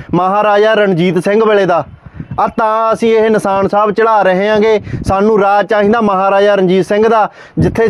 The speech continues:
ਜਿਨ-, ਜਿਸ ਵੇਲੇ 'ਚ ਸਿੱਖਾਂ ਦੀ ਕਦਰ ਪੈਂਦੀ ਸੀ। ਅੱਜ ਦੇ ਟਾਈਮ 'ਚ ਨੱਬੇ ਪਰਸੈਂਟ ਕੁਰਬਾਨੀਆਂ ਸਿੱਖ ਕਰਦੇ ਨੇ, ਲੈ ਕੇ ਕੋਈ ਮੋਹਰੀ ਹੋਰ ਜਾਂਦਾ ਗਾ। ਸਿੱਖਾਂ ਨੂੰ ਇਹਨਾਂ ਨੇ ਅੱਤਵਾਦੀ ਬਣਾਤਾ, ਨ-, ਸਿੱਖਾਂ ਨੂੰ ਇਹਨਾਂ ਨੇ ਖਾਲਿਸਤਾਨੀ ਬਣਾਤਾ। ਜੇ ਸਿੱਖ ਆਪਦੀ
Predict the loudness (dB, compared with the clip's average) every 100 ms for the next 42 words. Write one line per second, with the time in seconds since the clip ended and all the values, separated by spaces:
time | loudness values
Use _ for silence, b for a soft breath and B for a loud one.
0 | -2 -2 -2 -2 -2 0 0 0 2 0
1 | -2 -2 -4 -2 -2 0 0 0 0 0
2 | 0 0 0 -2 B B B -2 0 0
3 | 0 0 0 0 0 0 0 0 0 0
4 | 0 0 -2 0 0 -2 0 0 0 0
5 | 0 0 -2 -2 0 0 0 0 0 0
6 | -2 B B 0 0 0 0 0 2 2
7 | 2 2 2 0 0 0 2 2 2 0
8 | B B 0 0 0 0 2 2 2 0
9 | 0 -2 -2 -2 0 0 0 0 -2 0
10 | 0 -2 -2 -2 0 2 2 0 0 0
11 | 0 0 0 0 0 0 0 0 -2 -4
12 | B B B -2 0 -2 -2 0 0 0
13 | 0 0